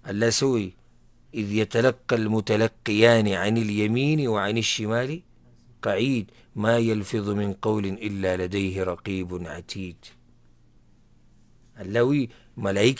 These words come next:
دي. ستا په ښی طرف باندې یو ملک دی په ملائکو کې او په ګس طرف هم دی. څه چې ته راوباسې، «ما يلفظ من قول»، څه وینا چې ته د جبې نه راوباسې او د خولې نه راوباسې،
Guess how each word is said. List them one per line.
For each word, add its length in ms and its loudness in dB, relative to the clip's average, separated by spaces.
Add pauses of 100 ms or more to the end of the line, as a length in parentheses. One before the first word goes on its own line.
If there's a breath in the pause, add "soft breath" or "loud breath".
(120)
دي. 160 -12 (1400)
ستا 280 0
په 120 -2
ښی 260 4
طرف 300 2
باندې 400 2
یو 200 0
ملک 400 0
دی 80 -2
په 100 -4
ملائکو 460 0
کې 100 -4
او 100 4
په 120 -4
ګس 260 0
طرف 300 -6
هم 120 -10
دی. 160 -20 (540)
څه 400 8
چې 160 2
ته 80 6
راوباسې، 480 2
«ما 360 8
يلفظ 540 8
من 260 0
قول»، 300 -2 (340 loud breath)
څه 340 0
وینا 460 8
چې 180 6
ته 80 4
د 80 4
جبې 320 4
نه 80 6
راوباسې 480 6
او 100 4
د 140 2
خولې 200 4
نه 100 2
راوباسې، 560 6